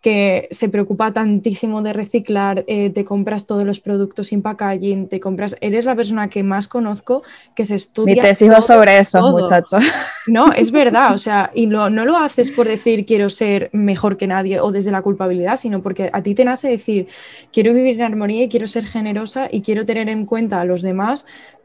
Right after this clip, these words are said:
Speaker 1: en mi día a día para no perjudicarles, y de ahí te ha nacido. Y si te ha nacido ahora empezar a quitarte la carne y lo, y el pescado,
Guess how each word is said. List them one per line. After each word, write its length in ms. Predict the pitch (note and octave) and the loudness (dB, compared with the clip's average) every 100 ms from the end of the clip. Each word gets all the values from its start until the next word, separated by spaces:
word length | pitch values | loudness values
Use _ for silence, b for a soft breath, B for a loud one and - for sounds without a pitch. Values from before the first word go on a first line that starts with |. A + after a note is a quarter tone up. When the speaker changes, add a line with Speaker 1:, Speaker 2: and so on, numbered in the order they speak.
| _ | _
Speaker 1:
en 200 | - A3 | -2 2
mi 100 | G#3 | 2
día 200 | G3 G#3 | 2 0
a 40 | A3 | 0
día 240 | A#3+ C4 | 0 0
para 240 | C4+ A3 F#3+ | 0 -2 -2
no 160 | F#3 | -4
perjudicarles, 840 | F#3 A#3 B3+ G#3+ F#3+ G#3 B3 F3 - | -6 -8 -4 -6 -4 -4 -2 -4 -4
y 80 | A3 | -4
de 100 | G3+ | 0
ahí 140 | F#3 | -2
te 120 | G3+ C4+ | -2 -4
ha 40 | |
nacido. 520 | G3 E3 A#3+ A#3+ F#3 | -4 -6 -4 -2 -2
Y 60 | - | -6
si 200 | - G3+ | -4 -4
te 140 | G3 | -2
ha 80 | F#3+ | -2
nacido 380 | G#3 A3 B3 A#3 | -2 -2 0 2
ahora 280 | B3 A#3+ D#3+ | 0 0 -2
empezar 380 | - F#3+ E3+ F3+ | -4 -6 -4 -4
a 80 | G3+ | -4
quitarte 360 | G3+ A3 G#3 G#3+ | -4 -6 -6 -6
la 140 | G#3+ | -4
carne 300 | A#3 G#3+ F#3 | -4 -4 -4
y 60 | F3+ | -4
lo, 220 | F3+ - | -4 -2
y 220 | G3+ F#3+ | -2 -2
el 120 | F#3 | -4
pescado, 520 | F3+ E3+ - G#3+ A#3+ | -4 -8 -4 -2 -2